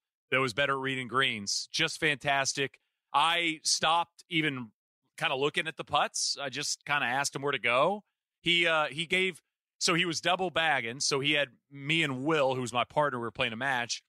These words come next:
And on fifteen, Tex gives this read. Will makes, like, a twenty-five, thirty footer for birdie that broke a whole bunch more than it looked like. And, uh, I announced that he was on caddy fifty-nine watch at that point 'cause he was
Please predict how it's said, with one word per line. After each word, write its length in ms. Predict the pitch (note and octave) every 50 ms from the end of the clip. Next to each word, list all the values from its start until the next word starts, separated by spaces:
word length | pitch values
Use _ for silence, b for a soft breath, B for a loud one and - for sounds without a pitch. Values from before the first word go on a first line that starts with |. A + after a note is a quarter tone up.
| _ _ _ _ _ _ _ _ _ _ _ _ _ _ _
And 120 | D#3 D3+ D3+
on 120 | D3 C#3
fifteen, 720 | - - - G3 G3+ - - - G3 G#3 G3+ F#3+ F3+ E3+
Tex 280 | - - E3+ F3+ E3+ -
gives 220 | - F3+ D#3+ C3+
this 160 | E3 D#3+ - B2+
read. 380 | C3+ D3+ D#3 D#3+ D#3 D3+ C3 - _ _ _ _ _ -
Will 160 | C#3 D3 D#3+
makes, 200 | D#3+ D#3+ D#3 -
like, 100 | D#3 C3
a 40 | B2+
twenty-five, 560 | - - - E3 F3 D#3 - E3 D#3 D3+ C3
thirty 240 | - D3 C#3+ C#3+ C#3
footer 220 | - - D3 C3
for 100 | A#2+ C3
birdie 280 | A#2+ G2+ C3 C3 C3 B2+
that 120 | A2+ A#2
broke 260 | F#2+ C3 C#3 C#3+ - -
a 60 | C3
whole 200 | - C#3+ D#3 D#3
bunch 260 | D3 D3 B2+ - -
more 160 | C3 C#3 C3+
than 120 | B2+ B2+ B2
it 80 | A#2+
looked 220 | B2+ C3+ C3 - C3
like. 380 | B2+ C3 B2+ B2+ B2 - _ _ _ _ _ _ _ _ _ _
And, 160 | C#3+ C3+ C3
uh, 160 | C3+ C3 C3 B2+
I 160 | C3+ D3 D3+
announced 340 | D3 C#3+ D3 D3 D3 - -
that 80 | C3+
he 60 | C3+ C#3
was 120 | C#3 B2+
on 160 | C3+ B2 A#2
caddy 400 | - - C#3+ D3 D3+ D#3 D3+ D3
fifty-nine 600 | A#2+ - - C3 - - B2 A2+ A2+ A2+ A2+ A2
watch 440 | G#2+ G#2 G#2 G2+ F#2+ F#2+ - - -
at 140 | A2+ B2 -
that 180 | B2 A2 G#2
point 320 | - - A#2+ G#2+ G2+ G2+ -
'cause 140 | - B2+ -
he 100 | - B2
was 280 | A#2 A2 G#2+ - -